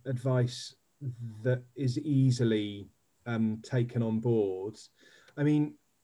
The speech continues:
as, as ever, it's about who you see when you walk through the door. We talk about a lot at Theatre Clwyd. So, for example, our volunteer programme that we found, there's, we've got about a hundred and thirty volunteers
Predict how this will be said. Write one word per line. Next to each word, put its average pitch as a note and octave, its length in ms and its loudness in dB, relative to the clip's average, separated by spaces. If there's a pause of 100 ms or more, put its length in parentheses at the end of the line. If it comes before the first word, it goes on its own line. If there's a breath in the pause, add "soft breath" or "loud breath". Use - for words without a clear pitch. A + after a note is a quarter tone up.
(140)
as, E3 400 0
as D#3+ 200 0
ever, A2+ 500 0 (100)
it's - 280 -8
about C#3+ 360 -2
who C#3+ 120 0
you A#2+ 680 4 (140)
see C#3 360 4
when C#3+ 160 4
you B2 100 6
walk A#2 240 2
through B2+ 260 0
the A#2+ 80 2
door. B2+ 420 2 (500)
We B2+ 200 4
talk B2+ 300 0
about B2+ 220 0
a B2+ 40 -2
lot C#3 240 -2
at B2+ 100 -8
Theatre C3 280 -4
Clwyd. C#3+ 480 -2 (600 soft breath)
So, B2+ 540 4 (180)
for E3 140 2
example, C#3 440 2
our C#3 100 2
volunteer C3+ 540 4
programme G#2 600 0
that G2+ 100 -10
we A2+ 80 -6
found, G2+ 520 -10
there's, A#2+ 200 -6
we've C3 240 0
got D#3 100 -4
about C#3+ 180 -2
a B2+ 40 -2
hundred C3+ 320 0
and B2+ 100 2
thirty C3 340 -2
volunteers A2+ 840 -2